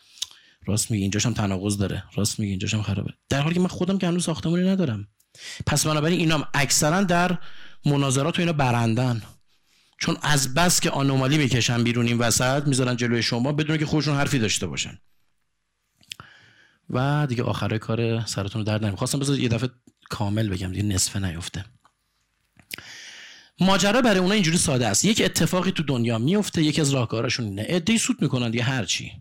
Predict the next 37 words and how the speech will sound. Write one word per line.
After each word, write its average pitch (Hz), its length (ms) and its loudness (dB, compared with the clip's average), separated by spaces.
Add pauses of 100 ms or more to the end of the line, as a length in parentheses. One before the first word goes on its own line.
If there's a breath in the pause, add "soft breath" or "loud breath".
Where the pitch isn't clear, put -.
(1040)
ببین 165 140 2
الان 151 120 2
همین 170 160 2
سقفه - 420 0
بریزه 120 340 2
اینجا، 117 180 0
یه 139 120 0
عده 135 160 -2
سود - 240 -4
می‌کنه، 117 200 0
یه 107 60 0
عده 101 140 -4
ضرر 92 300 0
دیگه. - 280 -10 (520 soft breath)
کی - 120 0
ضرر 151 300 2
می‌کنه؟ 127 380 0
حدیشمال 117 480 0
ضرر 110 260 0
می‌کنه. 104 420 -6 (320 loud breath)
صندلی 110 440 0
سازه 113 240 0
سود 120 240 -2
می‌کنه 98 280 -4
دیگه، 98 120 0
چون 113 140 -2
دوباره 107 220 0
می‌خوام 104 280 -4
بسازن، 131 500 0 (520 soft breath)
زنگ 113 200 0
می‌زنن 113 160 2
صندلی 90 400 0
بیار. - 300 -12 (380 loud breath)
هر 269 200 4
اتفاقی 185 520 2
بیفته 151 380 2
همینه. 95 440 -2